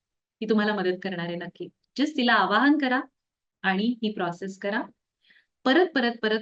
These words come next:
परत रिपीट करा आणि स्वतःच रिझल्ट अनुभवा. ओके? तुम्हाला ही प्रोसेस केल्यानंतर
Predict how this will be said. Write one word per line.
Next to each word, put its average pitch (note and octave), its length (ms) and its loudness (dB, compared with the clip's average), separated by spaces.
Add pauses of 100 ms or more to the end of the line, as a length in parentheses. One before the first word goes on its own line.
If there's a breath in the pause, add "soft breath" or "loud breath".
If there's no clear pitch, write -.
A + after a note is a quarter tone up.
परत A3+ 140 -2
रिपीट G#3 400 -4
करा G3 160 -4
आणि G3 520 -4
स्वतःच G#3 500 -2
रिझल्ट F#3+ 480 0
अनुभवा. F3 380 -2
ओके? - 840 -14 (460 loud breath)
तुम्हाला C#4 280 8
ही D4 140 2
प्रोसेस C4 520 -2
केल्यानंतर A#3 760 0